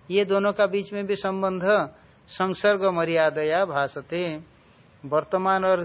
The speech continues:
कृति का बीच में संसर्ग कैसे हो गया? कहेंगे लट और तिप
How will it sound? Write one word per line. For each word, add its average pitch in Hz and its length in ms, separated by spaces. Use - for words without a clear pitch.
कृति 175 240
का 185 160
बीच 175 220
में 185 120
संसर्ग 175 600
कैसे 190 260
हो 202 120
गया? 220 260
कहेंगे 190 420
लट 185 320
और 190 140
तिप 202 240